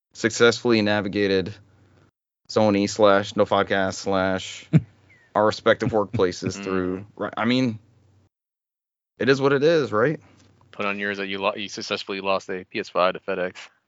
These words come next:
Speaker 1: I did. Maybe Jim Ryan
Speaker 2: <laughs>
Speaker 1: will, he feels bad about it. Now he's gonna retire and bring it to me with his free time.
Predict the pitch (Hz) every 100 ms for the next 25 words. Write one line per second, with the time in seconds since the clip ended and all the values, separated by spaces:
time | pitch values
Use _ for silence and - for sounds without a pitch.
0 | _ _ _ _ 156 160 262 175 - -
1 | - - - - 202 190 196 202 226 208
2 | 135 123 113 131 127 - - - _ 139
3 | 143 139 151 160 139 135 131 104 98 95
4 | 104 113 113 113 107 117 110 101 107 104
5 | 98 101 98 87 92 98 101 101 95 95